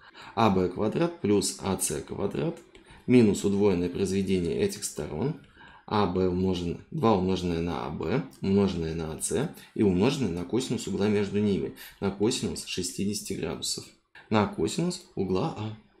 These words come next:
Преобразуем, подставим сюда наше обозначение. Б С по условию равняется двадцать один сантиметр, получается двадцать один квадрат. Все это равняется. А Б —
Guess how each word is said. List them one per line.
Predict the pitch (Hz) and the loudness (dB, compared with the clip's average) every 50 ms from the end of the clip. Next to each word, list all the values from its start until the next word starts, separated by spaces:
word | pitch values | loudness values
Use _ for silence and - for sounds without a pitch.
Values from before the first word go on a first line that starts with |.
| _ _ _ _ | _ _ _ _
Преобразуем, | _ 123 175 180 180 131 127 101 101 101 104 101 98 | _ 2 2 4 4 2 0 2 2 2 0 0 -2
подставим | - - 95 - - - - 101 | -2 -4 -4 -2 0 0 0 0
сюда | - 95 90 90 | 0 -2 -4 -4
наше | 82 85 131 - - | -4 -4 -4 -2 -2
обозначение. | 104 82 85 71 67 - - - - 90 - - 65 - - - _ _ _ _ _ - - _ | -4 -4 -4 -6 -8 -8 -10 -10 -10 -8 -8 -10 -12 -12 -16 -20 _ _ _ _ _ -20 -14 _
Б | - 95 104 117 120 117 | 0 4 6 6 6 6
С | - - 95 78 - - - | 4 2 2 0 0 -2 -2
по | 95 | 0
условию | 98 98 - - 98 92 85 80 | 0 0 2 2 2 2 2 2
равняется | 95 92 92 92 90 85 - - - 87 | 0 -2 0 -2 -2 -2 -4 -4 -4 -4
двадцать | - 85 90 92 85 - - - - | -2 0 -2 -2 -2 -4 -6 -4 -2
один | 80 - - - - | -2 -2 -2 -6 -8
сантиметр, | - - 80 78 - - 113 120 135 135 - - - - - - _ _ _ _ _ _ _ - | -6 -8 -8 -6 -4 -2 -2 -2 -2 -4 -6 -14 -20 -20 -20 -20 _ _ _ _ _ _ _ 2
получается | 92 101 98 98 98 92 85 - - 85 | 4 4 4 4 2 0 0 -2 -6 -6
двадцать | 82 87 95 90 - - 92 | -2 -2 -2 -2 -2 -2 -2
один | 90 - 90 90 85 | -2 -2 -2 -4 -4
квадрат. | - - - 92 - - - 90 82 - - - - _ _ _ _ - - - - _ | -6 -6 -6 -4 -4 -4 -6 -6 -8 -8 -10 -16 -20 _ _ _ _ -20 -20 -20 -20 _
Все | - - 135 160 | 0 2 2 2
это | 165 - 135 | 2 2 0
равняется. | 117 95 - - 80 73 65 57 - - - - - - - - | 0 0 0 -2 -6 -6 -6 -8 -8 -8 -8 -10 -10 -16 -10 -4
А | - 104 107 92 | 0 0 2 2
Б — | 87 95 82 64 - | 2 0 -2 -2 -4